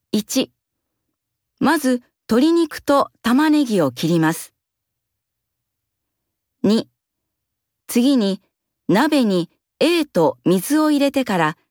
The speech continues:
ガスの火をつけます。三、熱くなったら、その鍋に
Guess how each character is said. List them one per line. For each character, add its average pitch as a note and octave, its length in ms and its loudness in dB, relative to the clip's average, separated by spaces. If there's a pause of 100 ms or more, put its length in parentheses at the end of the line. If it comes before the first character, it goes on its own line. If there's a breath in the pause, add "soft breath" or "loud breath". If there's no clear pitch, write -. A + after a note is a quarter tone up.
(220)
ガ A#3 160 2
ス C4+ 120 -4
の A#3+ 120 0
火 A#3+ 200 0
を F3 100 0
つ - 120 -16
け D#3 140 -2
ま D3+ 120 0
す。 - 200 -12 (2000)
三、 C4+ 460 -2 (1200)
熱 - 260 -4
く D4+ 120 0
な C4+ 120 2
っ B3 40 -4
た G3 200 -4
ら、 F3 240 0 (260)
そ - 160 -2
の C4 140 2
鍋 G#3+ 300 0
に D3+ 240 0